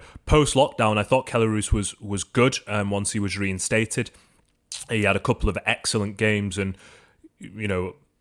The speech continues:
a lot of the goals that Derby did concede weren't really on him. Um, but the consistency with him has always been an issue, and, and his very good showings when he was reinstated post Project Restart can't really mask what initially lost him his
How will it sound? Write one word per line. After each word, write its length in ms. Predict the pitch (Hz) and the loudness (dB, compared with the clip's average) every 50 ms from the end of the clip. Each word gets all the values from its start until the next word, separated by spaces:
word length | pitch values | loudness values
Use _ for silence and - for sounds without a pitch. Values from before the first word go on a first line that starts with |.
| _ _ | _ _
a 80 | - 113 | 0 2
lot 160 | 117 127 117 | 4 4 4
of 60 | 113 | 2
the 60 | 113 | 0
goals 320 | 104 - 117 117 113 107 - | 2 4 4 4 4 2 0
that 120 | 120 - | -4 -2
Derby 300 | - 110 113 107 98 104 | 2 2 2 4 2 0
did 220 | 90 113 110 - - | -2 -2 -4 -4 -4
concede 460 | - 101 - - 120 110 101 - - | -8 -4 -2 0 0 0 -2 -2 2
weren't 220 | 113 113 - 131 113 | 2 2 2 2 2
really 280 | 113 113 110 110 107 | 2 4 4 4 6
on 160 | 107 110 107 | 4 4 4
him. 220 | - 117 123 113 - - - - - - - - | 4 2 0 0 0 -6 -18 -20 -20 -16 -6 0
Um, 400 | 107 104 107 104 101 101 104 - - | 2 2 2 2 0 -2 -6 -8 0
but 240 | - 117 107 104 - _ - - 104 | 2 2 2 2 -2 _ -20 -20 -14
the 280 | 110 110 110 107 104 98 | -6 -2 0 0 0 0
consistency 680 | - - 110 98 - 120 107 - - 113 101 - 110 | -2 -6 -4 -2 -2 -2 -2 -2 -2 -4 -4 -4 -2
with 220 | 101 110 117 113 - | 0 0 0 0 -2
him 100 | 117 101 | -4 -4
has 100 | 101 92 | -2 0
always 360 | 104 101 104 101 101 101 98 - | 2 2 2 2 2 0 -2 -2
been 140 | 110 98 | -4 -2
an 100 | 95 98 | -2 0
issue, 420 | 110 101 - - - 104 95 92 92 | 0 0 0 -2 -2 -2 -2 -2 -2
and, 160 | 92 92 95 | -4 -4 -6
and 260 | 92 95 95 92 92 | -6 -6 -6 -6 -6
his 300 | - 110 98 92 85 - | -4 -4 -4 -4 -6 -10
very 360 | - - 104 - 107 104 98 | -12 -12 -6 -4 -2 -2 -2
good 180 | 92 - 104 95 | -2 -2 -4 -2
showings 680 | - - - 101 95 92 92 92 92 90 - - - _ _ _ _ _ | -2 0 0 2 2 2 0 -2 -4 -6 -8 -10 -12 _ _ _ _ _
when 180 | - 107 101 98 | -4 -4 -2 -2
he 80 | 95 | -2
was 140 | 92 95 87 | -4 -4 -4
reinstated 640 | 95 92 92 95 92 - - 98 98 95 92 - - | -4 -4 -2 -2 -4 -2 -2 -2 -2 -2 -6 -8 -2
post 600 | - 110 101 95 85 - - - - - _ _ | 0 2 2 2 0 -2 -4 -6 -6 -12 _ _
Project 360 | - 113 101 90 - 101 - | 0 0 0 0 -2 -6 -4
Restart 520 | 104 110 110 104 - - 101 98 95 - - - - - - | 0 0 0 0 0 0 0 0 0 -2 -6 -18 -20 -10 -2
can't 220 | - 120 101 85 | 0 0 0 0
really 200 | 92 98 92 98 | -2 -4 -4 -4
mask 380 | 98 92 90 - - - - - - - | -2 -4 -4 -4 -4 -6 -8 -8 -14 -14
what 260 | - 98 98 95 - - _ _ | -6 -4 -4 -4 -4 -6 _ _
initially 420 | - 107 98 87 - - 98 92 90 | -6 -6 -4 -4 -4 -2 -2 -2 -2
lost 300 | 90 92 92 - - - | -2 -2 -2 -2 -4 -6
him 260 | 92 87 87 87 - _ | -6 -8 -8 -10 -14 _
his 340 | - - 98 87 76 - - | -10 -6 -6 -6 -6 -8 -12